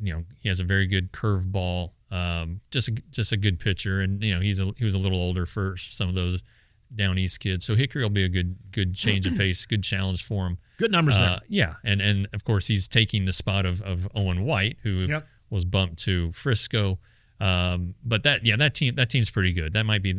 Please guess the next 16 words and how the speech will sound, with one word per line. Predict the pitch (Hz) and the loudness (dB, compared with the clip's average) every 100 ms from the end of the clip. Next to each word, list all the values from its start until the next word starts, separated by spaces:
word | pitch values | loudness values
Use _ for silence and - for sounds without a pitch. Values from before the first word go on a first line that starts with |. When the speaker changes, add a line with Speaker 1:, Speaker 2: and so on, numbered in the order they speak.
| - | -2
Speaker 1:
that's, | 104 90 - - | -2 -2 -6 -4
that's | 113 - | -4 -2
probably | - 95 90 | -4 -2 0
the | 87 | 0
best | 85 80 - | -2 -4 -4
team | 98 87 | -2 -2
in | 87 | -2
the | 87 87 - | -4 -6 -6
organization. | 101 95 90 85 90 90 90 85 - - _ _ _ | -4 -2 -2 0 0 0 -4 -8 -12 -18 _ _ _
Um, | 98 90 85 82 82 - _ - | -2 0 0 -2 -4 -10 _ -8
Speaker 2:
Yep. | 143 - | -8 -2
Speaker 1:
just | 131 107 - - _ _ | 0 2 0 -6 _ _
really | 135 131 113 | 0 4 4
good | 98 95 | 6 2
talent. | 85 90 82 82 82 _ | 2 -2 -2 -4 -8 _
Uh, | 90 82 80 82 | -6 -4 -6 -8